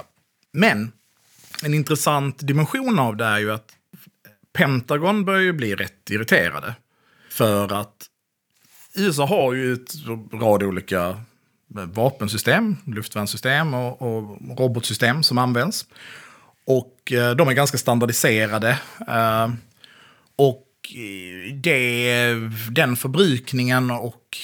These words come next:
liksom, produktionstakt som U S A, eh, upprätthåller, eh, är ganska begränsad. Och den är, det är intressant att den är det, för flera av de här systemen har ju haft ganska hög efterfrågan under lång tid. Så det är inte bara en uppskalningsfråga, liksom, för de har ju haft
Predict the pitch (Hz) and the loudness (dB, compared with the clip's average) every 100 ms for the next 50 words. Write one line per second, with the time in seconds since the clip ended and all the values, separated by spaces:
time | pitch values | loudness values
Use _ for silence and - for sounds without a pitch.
0 | - - 120 123 143 127 165 190 196 - | -12 -10 -6 -2 -2 0 2 2 2 0
1 | 127 104 - - 139 135 117 - 107 107 | -2 -2 -2 0 2 2 0 0 0 -2
2 | 113 - _ _ _ _ - 117 110 90 | -6 -16 _ _ _ _ -8 -6 -2 2
3 | 196 - 107 - 101 101 113 139 _ _ | 2 0 -6 -4 -6 -6 -8 -10 _ _
4 | _ - - - _ - 120 113 - 120 | _ -20 -20 -20 _ -12 -8 -4 -2 0
5 | 123 143 - 104 123 233 - 104 - 110 | 2 2 0 -2 0 0 0 -2 -2 -4
6 | 160 139 _ 214 143 131 - - 127 135 | -8 -10 _ -4 -2 -2 -4 -6 0 2
7 | 117 117 123 127 131 131 127 127 143 156 | 2 2 2 2 2 2 2 0 2 4
8 | 220 143 147 135 117 190 110 - - 120 | 4 2 0 0 2 2 0 -2 -2 0
9 | 120 160 135 117 131 110 110 113 113 117 | 2 2 2 0 0 0 2 0 -2 -4
10 | - - 147 123 170 156 - 110 110 107 | -4 -2 0 2 2 0 -4 -4 -4 -2
11 | 110 98 98 95 107 113 117 120 110 127 | -4 -4 -6 -6 -2 0 0 0 -2 0
12 | 139 160 107 110 151 - - - 107 104 | 2 2 0 -4 -6 -6 -4 0 2 2
13 | 101 104 - - 107 98 104 175 139 - | -2 -2 -2 0 0 2 0 0 0 -2
14 | 82 82 104 101 110 - 107 | -6 -6 -4 -2 -4 -6 -14